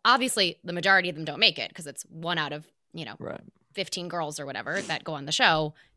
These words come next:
Speaker 1: get it, gets it. So, but all of them leave saying how proud they are of themselves, right? So
Speaker 2: Mm-hmm.
Speaker 1: they're not like,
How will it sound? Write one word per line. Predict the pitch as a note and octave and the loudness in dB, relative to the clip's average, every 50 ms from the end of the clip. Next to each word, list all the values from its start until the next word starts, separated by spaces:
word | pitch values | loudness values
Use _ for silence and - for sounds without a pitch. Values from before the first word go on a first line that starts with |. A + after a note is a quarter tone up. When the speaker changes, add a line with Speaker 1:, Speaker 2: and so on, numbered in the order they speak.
| _ - | _ -2
Speaker 1:
get | G3+ E3 C#3 | 0 0 0
it, | - - G3 | -2 -8 -2
gets | - F#3+ F#3 - - | -2 -2 -2 0 -2
it. | B2 C#3+ - _ - - - - - - | -2 -2 -4 _ -14 -20 -20 -18 -10 -4
So, | - - G#3+ F#3 F3 F3+ | 0 2 4 4 4 4
but | E3 A3 - - | 2 2 2 4
all | D3+ G3+ B3 C#4 D4 | 4 4 4 4 2
of | A#3 | 0
them | G3 G#3+ G3+ F#3+ F3 F3 | 0 -2 -2 -2 -4 -4
leave | G3 A#3 A3 F3+ E3 D3+ A#2 D3+ F3 F#3+ F#3+ - - _ _ _ _ _ _ _ _ _ _ _ _ _ _ - | -4 -2 -2 -2 -2 -4 -4 -6 -6 -8 -10 -16 -20 _ _ _ _ _ _ _ _ _ _ _ _ _ _ -6
saying | - - - A3+ A#3 B3 A3+ A3 | -2 0 4 4 4 4 2 2
how | G3+ G3 | 0 0
proud | F#3 - - G#3 F#3+ F3+ F3+ F3+ | -2 -2 0 2 4 4 4 4
they | D3+ D#3+ | 0 0
are | D3 A2 A#2+ B2+ | 0 0 -4 -6
of | - | -10
themselves, | - - - - - - G1+ G1+ G1+ G1+ _ - _ _ - | -10 -6 -4 -2 -2 -2 -4 -6 -10 -14 _ -20 _ _ -6
right? | - E3+ F3 F3+ A2+ | -2 0 2 2 4
So | G#3 | 2
Speaker 2:
Mm-hmm. | F#3+ | 2
Speaker 1:
they're | G3 G3+ G#3 | 2 2 4
not | A3+ A3 G#3 G3 | 6 6 6 6
like, | G3 G#3 - | 4 4 2